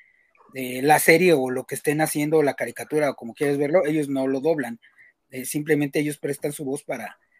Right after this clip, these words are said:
para hacerlo. Entonces no son ac-, no son actores de doblaje, son act-, eh, actores de voz, así se hacen llamar ellos.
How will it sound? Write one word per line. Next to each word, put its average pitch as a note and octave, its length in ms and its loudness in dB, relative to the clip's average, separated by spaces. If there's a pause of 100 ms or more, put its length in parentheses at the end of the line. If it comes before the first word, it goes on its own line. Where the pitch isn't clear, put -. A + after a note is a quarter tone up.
(220)
para D#3 100 0
hacerlo. G3+ 180 8
Entonces G3 180 4
no A3+ 120 8
son A3 400 8
ac-, D#3+ 240 -6
no F3+ 120 0
son G3+ 180 2
actores F3+ 280 0
de D3+ 140 0
doblaje, C3 440 -6
son D3+ 160 -6
act-, D#3 120 -6 (100)
eh, C3 140 -8
actores D#3 420 -2
de B2 80 -8
voz, A2+ 240 -14
así C3 220 -14
se C3 100 -8
hacen B2 220 -8
llamar G#2+ 260 -10
ellos. - 300 -20